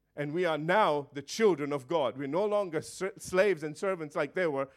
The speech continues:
We are his children. And it says, "If children, then heirs." Heirs of God and joint heirs with Jesus Christ. Boy, I tell you, it's all there for us now, isn't it? Hallelujah. But I want you to understand something. See,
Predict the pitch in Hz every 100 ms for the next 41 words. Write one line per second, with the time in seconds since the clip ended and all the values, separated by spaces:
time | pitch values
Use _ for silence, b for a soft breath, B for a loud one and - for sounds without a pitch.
0 | b b 160 170 147 139 160 135 - 165
1 | 151 131 110 - _ _ _ _ _ _
2 | _ 135 143 131 170 156 123 110 - 208
3 | 180 135 127 123 117 175 151 117 98 -
4 | - _ _ _ _ _ _ _ _ _
5 | _ 175 202 202 139 170 139 139 220 165
6 | 127 135 143 143 127 180 180 - 175 147
7 | 113 143 123 143 127 131 156 117 107 -
8 | _ _ _ _ _ _ - 226 190 151
9 | 165 151 - 220 226 175 175 175 165 131
10 | 113 123 127 170 254 269 214 214 180 160
11 | 170 139 113 b b - 220 233 247 285
12 | 349 294 277 247 - 254 - 226 180 185
13 | 175 b - 254 247